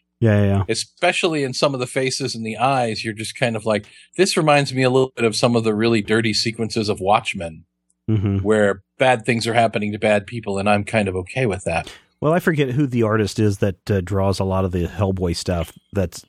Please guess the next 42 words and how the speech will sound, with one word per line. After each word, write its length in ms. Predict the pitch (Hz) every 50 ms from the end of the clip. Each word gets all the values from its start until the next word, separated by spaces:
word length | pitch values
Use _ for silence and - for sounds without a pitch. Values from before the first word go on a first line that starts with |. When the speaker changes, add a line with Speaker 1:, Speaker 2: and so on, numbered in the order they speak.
| _
Speaker 1:
that 180 | - 98 87 -
really 340 | 104 117 113 107 104 95 92 - -
apes, 60 | 95
Speaker 2:
Well, 60 | - -
this 240 | 190 262 226 - 214
is 500 | 190 165 151 139 - - - - - - - -
Speaker 1:
that 180 | - 120 117 -
really 300 | 113 127 127 123 110 85
apes 240 | 107 110 104 - -
Mignola's 500 | - 101 101 98 95 92 92 90 90 -
style, 320 | - - 101 92 90 87 85
and 80 | 82
I 60 | 87
don't 180 | 92 104 85 76
know 120 | 101 95
if 80 | 87 -
it's 160 | 92 - -
this 120 | 101 92 -
guy 140 | - 95
or 100 | 87 85
not, 280 | 87 92 87 85 82 -
but 160 | 90 90 85 - _ _ - - _ _ _ _ _ _ _ _ _ _ _ _ _ _ _ -
Speaker 2:
It's 180 | 131 147 - 196
not 140 | 185 165
this 160 | 147 151 147 -
guy. 160 | 143 120 127
This 180 | 165 202 -
is 100 | 220 208
Tonchi 380 | - - 175 180 165 - 139 120
Zonik, 600 | 113 104 117 120 135 151 151 120 95 90 - - - - _ -
or 120 | - 98 98
Zonchik, 540 | 95 95 117 123 135 135 - 104 85 - - - _ - -
Speaker 1:
Okay. 300 | 117 107 - 101 95 92 - _ -
Speaker 2:
who, 260 | 131 127 120 120 120
uh, 120 | 113 110
did 360 | 110 110 123 131 131 123 110 104
Marvel 460 | 113 120 131 143 127 131 127 104 101
Divas 580 | 95 104 117 135 147 113 104 87 76 - -
from 240 | - - - 101 92
Marvel 380 | 90 92 101 107 117 113 104 95
a 20 |
Speaker 1:
Oh, 40 | 110